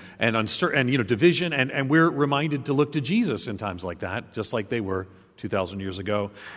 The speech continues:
It's been a time of higher levels of anxiety and division and struggle in many ways. We're reminded to look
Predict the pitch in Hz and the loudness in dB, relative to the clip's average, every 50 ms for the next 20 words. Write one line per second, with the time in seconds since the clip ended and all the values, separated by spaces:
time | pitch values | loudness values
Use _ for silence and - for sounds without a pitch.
0 | - - - - 151 147 139 - 160 151 147 135 113 143 151 147 143 139 135 127 | -18 -20 -2 2 2 2 4 4 4 4 4 4 6 6 8 8 8 8 8 6
1 | 139 117 131 123 131 123 120 113 104 143 147 165 156 135 120 117 110 104 101 113 | 6 4 4 2 2 2 2 4 4 6 8 8 8 8 6 6 4 4 4 2
2 | 107 120 151 156 135 151 135 120 117 - - - 147 143 123 120 107 101 113 123 | 4 4 4 4 4 2 0 0 0 0 2 4 4 4 4 4 2 4 4 4
3 | 127 120 98 98 101 98 95 104 113 117 120 117 110 123 123 139 135 139 135 120 | 4 6 6 6 6 6 6 4 4 4 4 4 4 4 2 2 0 -2 -4 -4
4 | 101 - 120 104 104 123 139 139 - - - | -2 -2 -2 0 2 2 0 0 -2 -8 -18